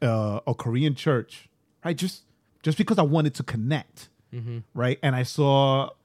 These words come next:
Speaker 1: like, their youth group outside, and they were breakdancing, so I wanted to talk to the youth pastor. The youth pastor came out and he spoke to me, right? And he told me about the whole, the two churches thing,
Speaker 2: Mm-hmm.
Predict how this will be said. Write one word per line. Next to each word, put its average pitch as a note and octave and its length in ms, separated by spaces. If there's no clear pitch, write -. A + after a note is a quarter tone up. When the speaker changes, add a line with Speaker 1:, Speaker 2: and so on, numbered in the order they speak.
Speaker 1:
like, C3 160
their B2 100
youth C3 280
group C3+ 200
outside, C3+ 680
and A#2+ 100
they - 40
were G2+ 100
breakdancing, C#3 960
so - 140
I C3+ 40
wanted C#3 260
to B2 80
talk A#2+ 220
to C3 80
the B2 80
youth F3+ 240
pastor. G2+ 440
The G#2 140
youth A3 300
pastor A2+ 560
came E3+ 300
out B2 240
and C3 100
he D#3+ 80
spoke G#3 280
to - 100
me, F2 140
right? A2 240
And C3 340
he D3+ 80
told D#3+ 240
me D#3 60
about C#3+ 180
the B2+ 80
whole, C3+ 360
the C3 120
two D#3 220
churches C3 400
thing, G2 400
Speaker 2:
Mm-hmm. A#2+ 240